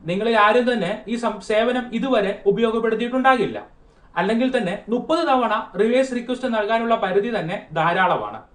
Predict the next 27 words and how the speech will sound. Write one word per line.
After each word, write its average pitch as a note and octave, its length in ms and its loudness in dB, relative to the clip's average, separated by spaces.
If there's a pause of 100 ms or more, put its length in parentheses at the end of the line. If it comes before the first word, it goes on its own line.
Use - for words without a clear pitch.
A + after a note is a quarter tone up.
(600)
ഇനി D#4 180 2
മുതൽ D4 180 -2 (220)
പേയ്മെന്റ് B3 440 0
പ്രൊസീഡ് B3+ 440 2
ചെയ്യുന്നതിന് B3+ 380 -2
മുൻപ് E3+ 260 -4 (400)
പേര് C4+ 360 10
കൺഫേം C4 340 2 (100)
ചെയ്യാനുള്ള A#3+ 320 0 (420)
ഒരു C4+ 120 8 (160)
ഓപ്ഷൻ D#4 240 0 (100)
കൂടി A#3 160 0 (120)
കാണിക്കും. A#2+ 380 -4 (600)
പണമിടപാടുകളിലെ B3+ 720 6 (120)
പിഴവ് C4+ 340 -2
കുറയ്ക്കുവാൻ B3 440 0 (240)
ആണ് F3 140 -2 (200)
ഈ A#3 120 -4
നടപടി. A#2 340 -6 (720)
രണ്ടാമത്തേത്, D#4 560 4 (240)
ഒരു F4 180 2
ദിവസം D#4+ 280 2 (220)
അൻപത് C#4 400 0
തവണ C4+ 200 2 (120)
മാത്രമേ G#3 360 -2 (200)
ബാങ്ക് A#3 320 2
അക്കൗണ്ടിലെ B3 360 -2